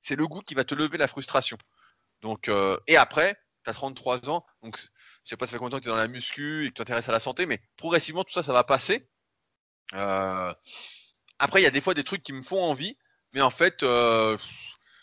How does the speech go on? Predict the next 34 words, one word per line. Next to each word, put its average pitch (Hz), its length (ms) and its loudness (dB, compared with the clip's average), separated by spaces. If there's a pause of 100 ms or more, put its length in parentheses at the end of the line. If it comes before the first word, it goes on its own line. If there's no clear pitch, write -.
(140)
comme 156 180 0
je 156 80 -2
sais 180 120 0
qu'après, 170 300 4
je 117 80 -6
vais 135 80 4
être 127 140 -2
mal, 147 420 4 (200)
entre 127 220 -12
guillemets, 135 360 -6 (240)
bah, 123 80 -2
c-, - 220 -6 (100)
c'est - 220 -12
pas, 135 800 4
euh, 107 40 -4 (880)
c'est - 240 -16
pas 165 140 4
une 147 80 -6
frustration, 143 640 -2
quoi. 107 140 -4
Je 107 120 -10
me 110 60 -8
dis, « 107 100 -12
Bon, 135 180 -4
bah, 107 140 2
mieux 135 140 -2
vaut 156 140 0
que 151 60 -10
je - 60 -6
sois 131 120 -2
en 117 100 -2
forme 147 360 2
que, - 120 -10
euh, 110 400 -4